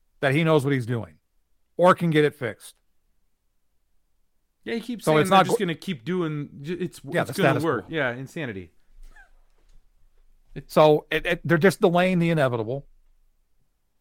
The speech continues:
Speaker 1: So it's back to that.
Speaker 2: Speaking of back to that, let's, let's just get into it. Let's do our game preview. Let's, let's, let's rock with it. Keys to the game. Let's, let's jump right in.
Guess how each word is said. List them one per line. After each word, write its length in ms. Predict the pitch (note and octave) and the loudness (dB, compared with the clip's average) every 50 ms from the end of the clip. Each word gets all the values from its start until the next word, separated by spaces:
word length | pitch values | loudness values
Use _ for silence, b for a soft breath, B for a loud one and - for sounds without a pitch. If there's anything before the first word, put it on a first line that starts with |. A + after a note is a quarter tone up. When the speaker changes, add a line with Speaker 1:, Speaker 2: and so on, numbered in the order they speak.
| _ _ _ _ _ _ _ _ _ _ _ _ _ _ _ _ _ _ _ _ _ - | _ _ _ _ _ _ _ _ _ _ _ _ _ _ _ _ _ _ _ _ _ -14
Speaker 1:
So 640 | - - G3 F3 F3 F3 F3+ F3+ F3+ F3 F#3+ - _ _ _ _ _ _ _ _ _ _ - | -4 2 4 4 6 6 4 2 0 -2 -4 -8 _ _ _ _ _ _ _ _ _ _ -8
it's 480 | E3 D3+ - - - - - - - _ _ _ _ _ _ _ - | -8 -8 -8 -8 -10 -10 -12 -14 -18 _ _ _ _ _ _ _ -12
back 320 | A#2 G#2 C3+ C3 D3+ - | -2 2 4 4 4 2
to 100 | - E3 | 2 0
that. 280 | D#3 F3 D#3+ C3+ - _ _ _ _ _ _ _ _ _ _ _ _ _ _ _ _ _ _ _ _ _ _ _ _ _ _ _ _ _ _ _ - _ _ _ _ _ _ _ _ - | 2 2 2 0 -2 _ _ _ _ _ _ _ _ _ _ _ _ _ _ _ _ _ _ _ _ _ _ _ _ _ _ _ _ _ _ _ -20 _ _ _ _ _ _ _ _ -20
Speaker 2:
Speaking 380 | - - F#3+ G#3+ F#3+ F3+ F#3 | -10 -4 -2 -2 0 0 -2
of 140 | E3+ D3 B2 | -4 -2 0
back 220 | C#3 D#3 D3 C#3+ | 0 0 0 0
to 80 | - C#3+ | -2 0
that, 160 | D3 D3 C#3 | 0 2 2
let's, 280 | D3 D#3+ F3 E3 - - | 4 2 2 0 -2 -4
let's 120 | G3 F3+ | -6 -4
just 160 | - A#3 - | -4 -6 -4
get 120 | - G#3+ F3 | 0 0 2
into 300 | D3+ C#3+ C3+ - - A2 | 2 2 -2 -4 -4 -4
it. 40 | A#2 | -2
Let's 120 | D#3+ D#3 | -2 -4
do 140 | - G#3 G3 | -2 -2 -2
our 100 | E3+ D#3+ | -2 -2
game 260 | C3+ C#3+ C3+ C3 B2 | -2 -4 -4 -6 -6
preview. 380 | - - B2+ B2 A#2+ A#2+ B2 A#2+ | -6 -6 -6 -4 -4 -4 -4 -4
Let's, 240 | B2 A#2+ A#2+ - | -4 -6 -8 -8
let's, 300 | - E3+ D#3+ E3 - - | -8 -8 -8 -8 -10 -10
let's 220 | D3 E3 D#3+ D#3 - | -6 -6 -6 -6 -4
rock 280 | D3 C#3+ C3 B2 - | -4 -4 -4 -4 -6
with 140 | C#3+ C3 A#2+ | -6 -6 -4
it. 180 | B2+ A#2+ A#2+ b b b b b b | -4 -6 -6 b b b b b b
Keys 280 | - - G3+ G#3 F3 - | -4 -2 0 0 0 -2
to 100 | - E3+ | -4 -4
the 80 | D#3 | -2
game. 260 | C#3 C#3 C#3 C3+ C3+ | -2 -2 -2 -2 -2
Let's, 240 | C#3 C#3+ C#3 - - | -4 -6 -6 -8 -8
let's 180 | - E3 D#3 - | -8 -8 -8 -8
jump 280 | - D#3+ D3 C3+ - | -6 -6 -6 -6 -4
right 180 | C3 B2 B2 A#2+ | -4 -4 -4 -4
in. 280 | A#2 A#2 A2+ A2 G#2+ | -4 -4 -6 -6 -8